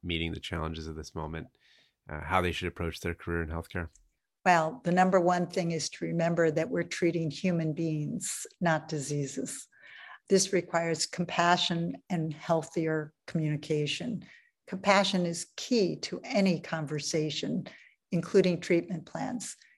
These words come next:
Speaker 2: Patients, families, and colleagues are not really difficult. They are just feeling fearful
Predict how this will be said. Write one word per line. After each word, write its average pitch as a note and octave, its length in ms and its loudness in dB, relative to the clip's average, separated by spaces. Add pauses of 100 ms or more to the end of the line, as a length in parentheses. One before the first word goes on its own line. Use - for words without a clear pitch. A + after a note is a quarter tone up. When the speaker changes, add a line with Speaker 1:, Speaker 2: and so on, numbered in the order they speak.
(180)
Speaker 2:
Patients, A3 760 4 (160)
families, F#3 540 2
and - 140 -8
colleagues E3+ 680 0 (120)
are F3+ 80 0
not F3+ 340 4
really D#3+ 280 0
difficult. D#3 720 -4 (500)
They F#3 120 4
are F3+ 120 4
just F3+ 360 0 (460)
feeling F#3+ 360 4 (160)
fearful - 600 0